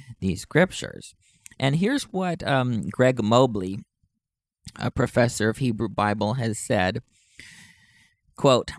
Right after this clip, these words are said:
"The backstory of the creation stories is the return of the Chaos Monsters, humanity's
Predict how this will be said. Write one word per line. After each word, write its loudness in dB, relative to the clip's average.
"The 4
backstory 4
of -2
the 2
creation 2
stories 2
is -2
the -2
return 0
of -2
the 0
Chaos 2
Monsters, -2
humanity's 2